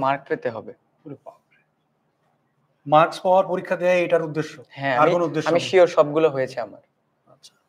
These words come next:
Speaker 2: ঠিক আছে। আমাদের প্রথম যে সমস্যাটা হয় সেটা হচ্ছে আমাদের বেশিরভাগ স্টুডেন্টদের মানসিকতা এটাই, এমসিকিউ সামনে আছে, চারটা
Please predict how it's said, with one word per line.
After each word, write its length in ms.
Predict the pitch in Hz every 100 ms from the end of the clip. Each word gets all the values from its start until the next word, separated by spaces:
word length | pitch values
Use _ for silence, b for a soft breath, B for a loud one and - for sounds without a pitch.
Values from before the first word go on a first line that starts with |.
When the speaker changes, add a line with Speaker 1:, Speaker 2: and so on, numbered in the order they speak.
| _ _
Speaker 2:
ঠিক 140 | - 220
আছে। 140 | 220 - _ _ _ _ _ _ _ _ _ _ _ _ _ _ - 160
আমাদের 340 | 214 233 165 - - _ _ _ _ _ _ _
প্রথম 260 | 196 202 254 226
যে 60 | 220 196
সমস্যাটা 400 | 190 - 214 175 147
হয় 200 | 143 120 - _
সেটা 180 | - 175 208
হচ্ছে 160 | 208 202
আমাদের 220 | 170 180 180
বেশিরভাগ 360 | 175 175 202 202 185
স্টুডেন্টদের 480 | 185 175 190 190 240 - - _ 139
মানসিকতা 440 | 160 170 190 185 160
এটাই, 180 | 147 107 - _ _ _ _ _ _ _ 147
এমসিকিউ 340 | 170 170 196 233 -
সামনে 240 | 190 240 233
আছে, 160 | 233 269 - _ _ _ -
চারটা 280 | 165 -